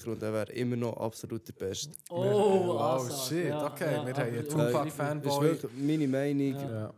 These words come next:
Speaker 1: Wenn er auch die Entwicklung hat können machen, wo die Musik gemacht hat, mit sie-, seinem, äh,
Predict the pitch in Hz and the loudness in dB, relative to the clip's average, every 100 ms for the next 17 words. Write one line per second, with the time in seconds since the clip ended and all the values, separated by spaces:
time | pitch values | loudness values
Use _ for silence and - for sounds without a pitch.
0 | 123 127 120 87 127 147 127 156 160 156 | -4 -2 -2 -2 -2 0 0 0 0 0
1 | 143 151 151 160 143 127 - 123 117 123 | 0 -2 -2 -2 -2 -2 0 0 0 0
2 | 139 - 127 120 113 135 151 139 - 131 | -2 -4 0 0 2 0 0 -4 -2 -4
3 | 131 135 127 - - - - _ - - | -2 -2 -2 -4 -18 -20 -20 _ -18 -2
4 | 123 - - - 151 160 123 - _ _ | -2 -2 -4 -2 0 0 -2 -6 _ _
5 | 123 - 135 135 127 117 107 87 | -6 0 2 2 2 0 -2 -4